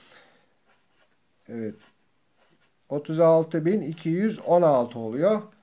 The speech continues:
Ve bu şekilde sonucu bulmuş oluyoruz. Son kağıdımızda yapıp dersimizi bitirelim. Yine bin ile böleceğim. Üç kişi kaydıracağım ama sol tarafta bir kişi var. Ne yapıyordum? Kendim dilediğim kadar sıfır ekleyebiliyordum.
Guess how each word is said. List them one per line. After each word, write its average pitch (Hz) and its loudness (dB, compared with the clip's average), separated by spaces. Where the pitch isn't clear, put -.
Ve 175 -6
bu 220 -4
şekilde 147 -6
sonucu 147 -6
bulmuş 139 -6
oluyoruz. 104 -14
Son 269 6
kağıdımızda 180 2
yapıp 240 0
dersimizi 175 2
bitirelim. 240 2
Yine 277 2
bin 294 6
ile 233 6
böleceğim. 214 4
Üç 285 2
kişi 226 0
kaydıracağım 180 4
ama 226 4
sol 240 8
tarafta 214 2
bir 226 2
kişi 233 -2
var. 247 6
Ne 233 2
yapıyordum? 240 2
Kendim 226 2
dilediğim 240 2
kadar 214 4
sıfır 220 -4
ekleyebiliyordum. 196 0